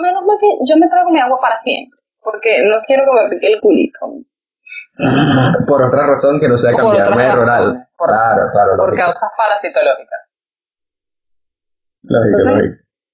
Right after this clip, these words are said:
Speaker 1: no, pero normalmente sí le cambiaba, sí llegaba el camión y tal, pero ese es el camión y no iba nunca. Ah, Venezuela.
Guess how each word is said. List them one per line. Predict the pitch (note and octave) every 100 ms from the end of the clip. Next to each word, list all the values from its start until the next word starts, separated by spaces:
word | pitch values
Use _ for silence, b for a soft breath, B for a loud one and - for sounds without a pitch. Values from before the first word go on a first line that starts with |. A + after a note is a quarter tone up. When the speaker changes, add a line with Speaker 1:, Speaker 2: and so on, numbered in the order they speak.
| _
Speaker 1:
no, | F#3+ G3+ F#3
pero | D#3 D#3
normalmente | D#3 D#3 E3 F#3+ G#3 A3+
sí | - F3
le | F3
cambiaba, | G3 F3 D3+ D3 C#3+ D3+ E3+ F3 D#3+ C#3 -
sí | - D3+
llegaba | D#3 E3+
el | F#3
camión | C3+ D#3 F#3+
y |
tal, | F#3 -
pero | - D3+
ese | D3+ G3
es |
el | G3+
camión | A3+ B3+
y | G#3
no | D#3
iba | C#3
nunca. | C3+ B2 G5 D#4+
Ah, | - - -
Venezuela. | D#4 - C3